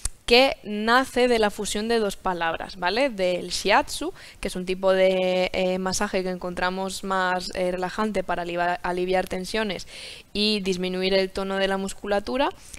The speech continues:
y simplemente de la palabra water, que en inglés, pues, es agua, ¿vale? Pues simplemente, pues, fusión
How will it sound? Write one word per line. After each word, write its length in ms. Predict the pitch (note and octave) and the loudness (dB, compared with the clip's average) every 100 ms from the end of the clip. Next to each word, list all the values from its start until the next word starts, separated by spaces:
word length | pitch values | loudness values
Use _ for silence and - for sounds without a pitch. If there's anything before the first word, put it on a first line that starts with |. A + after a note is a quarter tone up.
| - | -8
y 140 | G#3 G#3+ | -4 -2
simplemente 440 | G3+ G3+ G#3 A3 | 0 0 0 2
de 80 | A#3 | 4
la 140 | F#3+ | 4
palabra 520 | F3+ F3+ F3+ F#3 F#3+ F#3+ | 4 4 4 4 4 4
water, 460 | G#3 A#3+ C4+ F4 - | 2 -2 -2 -2 -2
que 80 | G3 | -4
en 100 | F#3 | -2
inglés, 460 | F3+ F3+ F#3+ C4+ | -4 0 0 0
pues, 220 | - F#3 F#3 | -4 -6 -6
es 120 | F3 | -4
agua, 280 | F3+ F3+ - | -6 -6 -6
¿vale? 240 | F3+ G#3 | -6 -6
Pues 140 | A3 F#3+ | -6 -8
simplemente, 480 | F#3 F3 F3+ G#3+ | -6 -6 -4 -4
pues, 180 | A#3 F#3+ | -4 -6
fusión 500 | - F3+ - F3+ A3 | -8 -8 -4 -4 -4